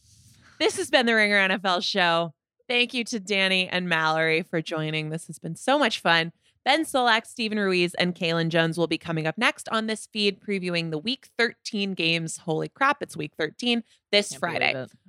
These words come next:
Speaker 1: I will be back Sunday night with Kevin Clark, Solak, and Ruiz to break down all the Week thirteen action. Mal will be back on the Ringerverse feed with Joanna Robinson this Friday. Mallory, what are you guys talking about?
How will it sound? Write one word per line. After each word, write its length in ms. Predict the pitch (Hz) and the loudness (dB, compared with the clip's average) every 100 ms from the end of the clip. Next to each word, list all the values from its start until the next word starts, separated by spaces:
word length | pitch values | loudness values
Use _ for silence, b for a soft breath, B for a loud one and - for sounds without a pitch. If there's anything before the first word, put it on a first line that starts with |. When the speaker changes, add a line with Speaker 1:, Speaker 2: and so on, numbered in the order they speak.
| _ | _
Speaker 1:
I 180 | 196 202 | 4 4
will 160 | 247 247 | 4 0
be 120 | 226 | 0
back 260 | 190 165 - | 2 0 -2
Sunday 340 | - 247 294 | -4 -2 -2
night 240 | 175 151 | -2 -2
with 160 | - 165 | -4 -6
Kevin 260 | - 160 165 | -4 -4 -4
Clark, 280 | 165 156 | -4 -4
Solak, 360 | - 160 156 151 - | -4 -2 0 -2 -2
and 160 | 240 247 | -2 0
Ruiz 440 | 185 160 160 - | 0 0 -2 -4
to 120 | - | -8
break 220 | 165 160 | -2 -2
down 200 | 151 151 151 | 0 -2 4
all 220 | 170 240 | 4 6
the 80 | 254 | 4
Week 200 | 175 - | 0 0
thirteen 400 | 165 - 160 151 | -2 -2 -6 -6
action. 500 | 151 160 165 156 160 _ b b b | -6 -4 -2 -2 -4 _ b b b
Mal 200 | - 180 | 2 4
will 100 | 190 | 4
be 140 | 175 185 | 0 0
back 240 | 170 165 - | 2 2 0
on 100 | 170 | -6
the 80 | 165 | -4
Ringerverse 480 | 175 233 285 294 | -4 -2 -2 -6
feed 220 | - 311 359 | -6 -6 -4
with 140 | 220 | -4
Joanna 280 | - 160 147 | -4 -6 -4
Robinson 520 | 143 151 175 269 247 | -2 0 -2 0 2
this 240 | 190 262 - | 2 0 -2
Friday. 520 | 156 139 143 147 160 _ _ - | -2 0 0 -2 -4 _ _ 2
Mallory, 240 | 202 156 | 4 4
what 100 | 190 | 2
are 40 | |
you 80 | 247 | 2
guys 80 | 208 | 0
talking 160 | - 160 | -2 -6
about? 220 | - - | -6 -8